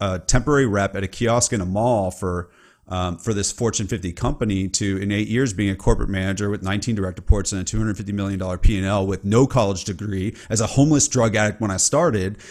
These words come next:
And the only reason I could explain that for my success was the fact that I was actually using my twelve-step skills as a weapon, as a professional wel-, weapon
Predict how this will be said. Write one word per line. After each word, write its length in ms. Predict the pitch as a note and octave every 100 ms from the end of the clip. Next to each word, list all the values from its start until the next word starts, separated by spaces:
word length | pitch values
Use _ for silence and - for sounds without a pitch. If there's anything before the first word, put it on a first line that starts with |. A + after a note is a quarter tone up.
| -
And 160 | C3 C#3+
the 120 | C#3+ D#3
only 400 | E3+ G#3+ F#3+ D#3+
reason 400 | C3 F3 D#3 D3
I 180 | C3+ C#3+
could 160 | D3+
explain 560 | C3 - - C#3 D3 C3+
that 160 | B2
for 100 | -
my 180 | B2 B2+
success 840 | B2 A#2 - D#3+ E3+ - - - _ _ _ _ _ _ -
was 140 | D3
the 100 | D3
fact 280 | D#3 D#3 D#3
that 80 | D3
I 80 | D3
was 200 | C3+ -
actually 420 | C3+ D3 - D#3+
using 840 | C#3 A2+ D3+ C#3 B2+ A2+ G#2+ G#2+ G#2+ _ _ _ _ _
my 260 | A2 B2 B2
twelve-step 840 | - - C3 C3 D3 - C3 A#2
skills 520 | - - A2+ G#2+ G#2+
as 180 | - A#2
a 60 | A#2
weapon, 720 | G2 F#2 A2 F#3+ - F#2 C#2+
as 160 | - B2
a 60 |
professional 840 | - D3 - D3+ D#3 - E3 C3 G#2
wel-, 340 | A2 D#3 - A#2+
weapon 600 | D3+ A3 - D#2 C#2